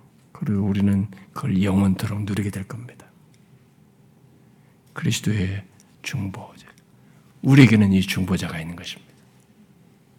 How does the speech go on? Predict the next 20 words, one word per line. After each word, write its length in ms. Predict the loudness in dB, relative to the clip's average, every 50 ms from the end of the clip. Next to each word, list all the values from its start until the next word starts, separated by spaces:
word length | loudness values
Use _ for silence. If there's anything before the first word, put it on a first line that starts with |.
| _ _ _ -4
그래서 200 | 0 2 4 4
이 240 | 4 2 2 0 -4 -10 -20 -20 -20 -20 _ _ -2 2
요한일서 460 | 4 4 4 4 4 2 2 0 0
이 120 | 0 0
장에서 500 | 0 0 0 0 0 -2 -4 -6 -8 -10 -12 -16 -20 -20 _ _ _ _ _ _ _
사도 340 | -10 -6 -4 -2 0 2 2
요한이 300 | 0 0 -2 -4 -6 -6
말하잖아요. 680 | -8 -8 -10 -10 -10 -10 -10 -12 -12 -14 -16 -18 -20 -20 _ _ _ _ _ _ -20 -20 -20 _ -10
우리가 280 | -6 -4 -4 -4 -4 -6
죄를 340 | -6 -6 -4 -4 -4 -4 -6
범하면 560 | -6 -6 -6 -6 -6 -6 -8 -8 -10 -12 -14 -18 -20 _ _ -20 -20 _ _ _ _ _ _ _ -4 2
우리에게는 520 | 6 8 8 8 8 6 6 6 4 2 0
대언자가 600 | 0 2 4 4 4 4 2 0 -2 -4 -4 -6
있으니, 300 | -6 -8 -8 -10 -14 -18
그죠? 200 | -20 -20 -20 -20 -20 _ _ _ _ _ _ _ _ _ _ _ _ _ _ _ _ _ _ _ -2
이 80 | 0 0
중보자께서요, 1080 | 0 0 0 2 2 2 2 0 0 0 -2 -4 -2 0 0 0 2 2 0 -2 -6 -12 -18 -20 -20 -20 -20 -20 -20 _ -20 _ _ _ _ _ _ _ _ _ _ _ _
나중에 300 | -4 -2 -2 0 0 0
다 220 | -2 -2 -4 -6 -4
다루겠지만 680 | -6 -4 -4 -4 -4 -4 -4 -6 -4 -4 -4 -6 -8